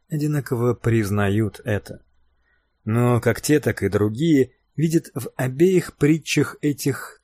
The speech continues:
только указание на то, что евреи не спасутся,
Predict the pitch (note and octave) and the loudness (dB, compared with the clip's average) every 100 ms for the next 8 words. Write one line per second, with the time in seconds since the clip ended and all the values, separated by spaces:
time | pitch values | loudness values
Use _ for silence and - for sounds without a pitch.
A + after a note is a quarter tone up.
0 | - C#3+ C3 C3+ C3 B2+ A#2 B2+ E3+ E3 | -4 -2 0 0 0 0 -2 2 2 2
1 | A#2+ G2+ G2+ G2 B2 - A#2 G#2 G2 G#2 | 2 2 0 0 -2 -2 -4 -2 -2 0
2 | B2 E3 D#3 C#3+ C3+ _ _ - A#2 A2+ | 2 4 4 4 -2 _ _ -8 -4 -4
3 | - B2 A#2 - G2+ - - - | -2 -4 -4 -4 -6 -8 -12 -14